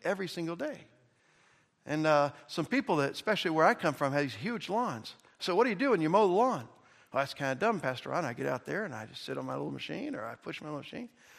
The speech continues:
I said, "Well, why don't you pick up this new device?" It's a little headset things, put it on your hip, and you can listen to Bible study as you're mowing the lawn, an hour a week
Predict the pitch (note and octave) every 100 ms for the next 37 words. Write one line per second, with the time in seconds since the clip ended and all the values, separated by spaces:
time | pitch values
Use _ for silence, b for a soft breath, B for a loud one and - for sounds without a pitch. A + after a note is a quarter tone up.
0 | B B - D#3 F#3 C#3+ C#3+ D3+ A3 C#4
1 | F#3 - F3+ F3 D#3+ E3 - D3+ G#3+ G3+
2 | E3 D3+ G3 - - - E3 E3 D#3 E3+
3 | E3+ - - E3 F#3 - B B B B
4 | D#3+ E3+ F3 F3+ F3 C3 D#3 E3+ E3+ -
5 | B - C3+ E3+ A3+ G3 E3 E3 E3 D3
6 | - F3+ C4 A#3 - B2+ A#2+ F#3 - B
7 | B - C#3 D3+ F#3 C#3 C#3+ F#3+ - B2
8 | C#3+ G3 A#3+ D4 C#4+ B2+ - C3+ C3 C#3
9 | D#3+ F#3 G3 C#4+ C4